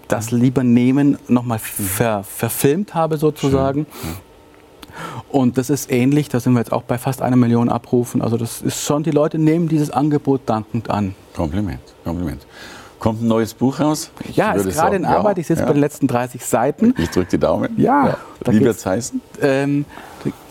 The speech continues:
Speaker 1: quasi der Nachfolger von, vom aktuellen Buch. Es wird heißen Depression und Burnout loswerden. Untertitel ist, ähm,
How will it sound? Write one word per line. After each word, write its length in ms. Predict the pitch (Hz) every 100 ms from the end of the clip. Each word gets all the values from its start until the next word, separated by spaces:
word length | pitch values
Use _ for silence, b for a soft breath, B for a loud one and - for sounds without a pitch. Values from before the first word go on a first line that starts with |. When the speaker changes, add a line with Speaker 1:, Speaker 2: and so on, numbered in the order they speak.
| - - - - - -
Speaker 1:
quasi 320 | 147 139 139
der 180 | 127 120
Nachfolger 720 | 123 156 - 139 123 127 - -
von, 380 | - 110 107
vom 200 | - 110
aktuellen 500 | 87 - 117 117 160
Buch. 260 | 151 151 156
Es 100 | 135
wird 140 | 120
heißen 280 | 123 117 117
Depression 760 | 123 - 117 - 127 127 131 139
und 260 | 113 98 -
Burnout 480 | 107 120 101 104 - -
loswerden. 680 | 131 98 - 101 90 90 - - B B B B B
Untertitel 600 | 120 120 113 117 107 110
ist, 480 | - 110 - - -
ähm, 240 | 98 98